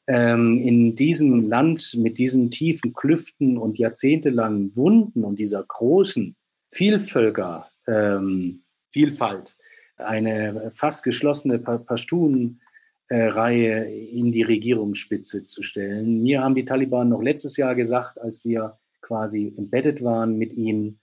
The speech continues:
als es noch die Regierung, die alte Regierung in Kabul gab, "Wir werden eine Regierung der Einheit, äh, darstellen. Wir repräsentieren alle Ethnien in diesem Land,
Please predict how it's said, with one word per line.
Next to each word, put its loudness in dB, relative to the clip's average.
als -10
es -10
noch -6
die -4
Regierung, 0
die -12
alte 0
Regierung 0
in -8
Kabul 0
gab, -4
"Wir 0
werden 2
eine 2
Regierung 2
der -4
Einheit, -2
äh, 0
darstellen. -6
Wir 0
repräsentieren 0
alle 2
Ethnien 0
in -4
diesem -4
Land, -12